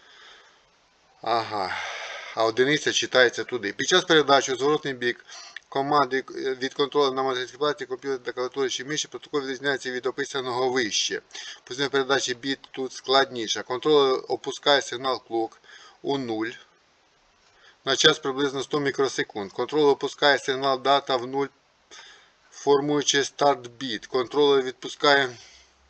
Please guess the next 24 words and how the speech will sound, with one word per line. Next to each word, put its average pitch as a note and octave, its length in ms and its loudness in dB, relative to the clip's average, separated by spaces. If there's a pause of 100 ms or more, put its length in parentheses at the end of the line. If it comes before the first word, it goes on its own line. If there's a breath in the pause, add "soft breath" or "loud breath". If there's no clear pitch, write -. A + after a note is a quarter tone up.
(320 loud breath)
сигнал C#3 400 4
клоку C#3+ 300 0
логічну C3+ 380 -2
одиницю, C#3 440 -2
клавіатура C3+ 520 2
фіксує C#3 440 -2
старт C3 280 -4
біт. A#2 260 -8 (120)
Далі B2+ 220 4
клавіатура B2+ 520 0
генерує B2 380 -2
сигнал A#2+ 380 -6
клок E3+ 340 0 (380 loud breath)
і B2+ 60 -12
контролер C#3 360 0
подає C3 320 2
біти, B2+ 560 -4
що - 240 -2
передаються. B2 920 -4
О A#2+ 400 -14
Боже, A2+ 380 -14
після A2+ 280 -4
того, B2 280 0
як A#2+ 180 2